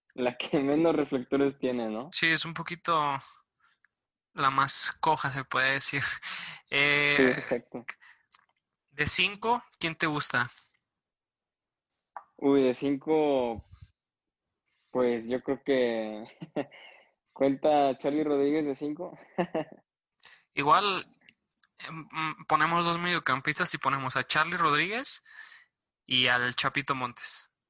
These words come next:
Speaker 1: Ah, totalmente de acuerdo, totalmente de acuerdo con el Chapito.
Speaker 2: Me parece que el Chapito es el mejor jugador mexicano de toda la liga, entonces creo que tienen que estar los dos. Entonces, Luis Montes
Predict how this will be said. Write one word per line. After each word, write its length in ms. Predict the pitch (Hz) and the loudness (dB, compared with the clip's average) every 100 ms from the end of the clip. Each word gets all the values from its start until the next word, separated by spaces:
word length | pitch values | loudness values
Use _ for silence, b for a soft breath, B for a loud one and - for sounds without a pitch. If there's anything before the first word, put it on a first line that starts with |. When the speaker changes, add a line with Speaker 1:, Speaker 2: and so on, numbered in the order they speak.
| _ _ _ _ - | _ _ _ _ -2
Speaker 1:
Ah, 240 | 135 123 110 | 0 0 -2
totalmente 520 | 110 120 117 110 117 | -2 -2 -2 -6 -6
de 80 | 107 | -6
acuerdo, 420 | - 104 104 _ - | -8 -12 -12 _ -16
totalmente 640 | 110 123 117 113 113 120 | -10 -4 -4 -4 -4 -4
de 80 | 107 | -4
acuerdo 300 | 101 110 107 | -4 -6 -6
con 120 | 107 | -8
el 80 | 104 | -8
Chapito. 480 | 101 110 - 98 _ _ _ _ _ _ _ _ | -8 -10 -10 -14 _ _ _ _ _ _ _ _
Speaker 2:
Me 120 | 135 | -6
parece 300 | 135 131 160 | -2 -2 -4
que 100 | - | -4
el 60 | 135 | -2
Chapito 400 | 135 - - 151 | -2 -2 -2 -2
es 100 | 160 | -2
el 100 | 147 | -4
mejor 280 | 127 135 | -4 -4
jugador 340 | 131 139 135 139 | 0 2 2 0
mexicano 420 | 143 127 131 139 | -6 -8 -6 -4
de 100 | 135 | -4
toda 140 | - 135 | -2 0
la 120 | 131 | 0
liga, 200 | 127 147 | -2 -4
entonces 560 | 151 131 127 139 127 - b b b b b _ _ _ _ _ - - | -6 -6 -6 -4 -6 -10 b b b b b _ _ _ _ _ -20 -14
creo 160 | - 135 | -8 -6
que 140 | 139 131 - | -4 -6 -6
tienen 220 | 135 135 | -8 -8
que 80 | - | -8
estar 420 | - 135 131 127 - | -4 -2 -2 -6 -12
los 260 | 135 127 120 | -6 -6 -4
dos. 240 | 120 - | -6 -6
Entonces, 440 | 127 - 123 - - B B B B - | -8 -12 -10 -10 -10 B B B B -14
Luis 260 | 147 131 | -10 -10
Montes 800 | 135 147 175 - 202 196 - - | -6 -4 -6 -8 -8 -6 -8 -8